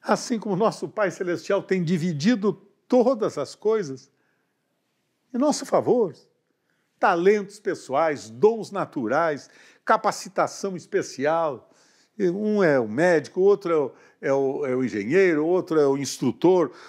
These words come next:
o outro é o orador, o outro é artesão, o outro é a dona de casa, o outro é a professora. Enfim, cada um com um talento, com um dom para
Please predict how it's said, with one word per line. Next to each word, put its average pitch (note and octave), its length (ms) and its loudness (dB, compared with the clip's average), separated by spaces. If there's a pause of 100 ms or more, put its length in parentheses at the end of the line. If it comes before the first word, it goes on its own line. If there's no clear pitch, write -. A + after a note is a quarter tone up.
(120)
o F3 60 -2
outro F3+ 220 2
é - 20 6
o D3 60 4
orador, C#3+ 560 2
o C#3+ 40 2
outro E3+ 280 2
é D3+ 80 6
artesão, C3 840 2 (300)
o F3+ 100 -4
outro F#3+ 320 2
é E3 60 6
a C#3+ 80 4
dona D3+ 280 0
de A#2+ 120 -6
casa, C3+ 680 -2 (260)
o E3 80 -8
outro F3 260 0
é D3+ 60 6
a C3+ 60 4
professora. D3 920 0 (220)
Enfim, A#3 240 -6
cada A3+ 300 -4
um B3+ 180 -2
com A#3 120 -4
um F3+ 80 -2
talento, F3 520 -2
com F#3+ 140 -6
um E3 80 -6
dom F#3+ 180 0
para F#3 260 0